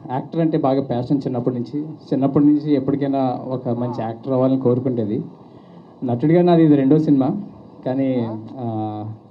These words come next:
and, ఆ, డిజైనింగ్ వచ్చిన, ఫ్యాషన్ డిజైనింగ్ వచ్చేసరికి అది నా ప్రొఫెషన్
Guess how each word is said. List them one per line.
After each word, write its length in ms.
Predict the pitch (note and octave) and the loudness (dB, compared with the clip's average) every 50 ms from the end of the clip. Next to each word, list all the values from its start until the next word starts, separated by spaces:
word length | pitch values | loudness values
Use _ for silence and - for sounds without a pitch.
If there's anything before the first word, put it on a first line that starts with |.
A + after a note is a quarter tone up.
| C3 | -6
and, 220 | A#2+ A#2+ A#2+ A#2 B2+ | -4 -4 -2 -2 -2
ఆ, 200 | A#2 A2+ G#2+ G#2 - - - - - - - - B2 | -2 -4 -4 -6 -10 -14 -20 -20 -20 -18 -14 -6 -4
డిజైనింగ్ 420 | B2 B2+ C3+ C#3+ D3 D3 D3+ D#3 | -2 0 2 4 6 6 6 6
వచ్చిన, 260 | D#3 D3+ D3+ - - C#3+ | 6 4 2 2 0 0
ఫ్యాషన్ 340 | - C3+ B2+ C3 - D3+ | 2 2 0 2 2 2
డిజైనింగ్ 340 | C#3 C#3 C#3 C#3+ C#3+ C#3+ C#3+ | 2 4 4 6 6 6 4
వచ్చేసరికి 580 | C#3 C3 C3+ D3 C3 C#3 C3+ B2+ B2 - D3 C#3 | 4 2 0 0 -2 0 -2 -2 0 0 2 2
అది 160 | C3+ C3 C3 | 2 2 0
నా 100 | B2 A#2+ | -2 0
ప్రొఫెషన్ 540 | A#2+ B2 A#2+ A#2+ A#2+ C#3+ C#3 - C3 C#3+ | 2 4 4 4 4 2 0 0 -2 -6